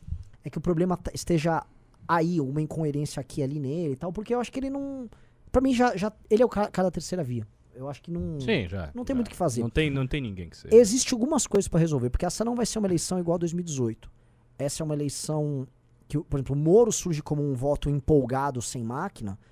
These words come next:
Speaker 1: mas ele não é tão empolgado quanto foi o voto no Bolsonaro em dois mil e dezoito.
Speaker 2: Uhum. Uhum.
Speaker 1: Não tem o mesmo fenômeno. Uma parte disso tá capturada, inclusive, com o próprio Bolsonaro.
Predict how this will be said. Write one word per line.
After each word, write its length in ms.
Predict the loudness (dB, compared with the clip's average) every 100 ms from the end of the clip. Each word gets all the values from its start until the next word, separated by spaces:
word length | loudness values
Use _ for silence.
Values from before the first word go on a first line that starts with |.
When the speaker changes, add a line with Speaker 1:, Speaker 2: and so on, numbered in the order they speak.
| _ _ -8
Speaker 1:
mas 140 | 0
ele 80 | 2
não 140 | 2 0
é 40 |
tão 200 | -2 -4
empolgado 520 | -4 -4 -2 -2 -2
quanto 180 | -2 -6
foi 120 | -6
o 40 | -6
voto 200 | -6 -6
no 40 | -6
Bolsonaro 500 | -6 -6 -6 -6 -4
em 20 |
dois 120 | -4
mil 260 | -2 -4 -4
e 100 | -4
dezoito. 460 | -4 0 0 0 -6
Speaker 2:
Uhum. 380 | -18 _ _ -20
Uhum. 60 | -20 2
Speaker 1:
Não 180 | 4 6
tem 120 | 4
o 20 | 2
mesmo 180 | 2
fenômeno. 380 | 0 4 6 6
Uma 140 | 6 4
parte 240 | 2 2
disso 260 | 0 0 2
tá 120 | 2
capturada, 520 | 2 0 2 2 2
inclusive, 400 | 0 0 0 -2
com 180 | 2 2
o 40 |
próprio 220 | 2 0 0
Bolsonaro. 560 | -4 -4 -4 -4 -4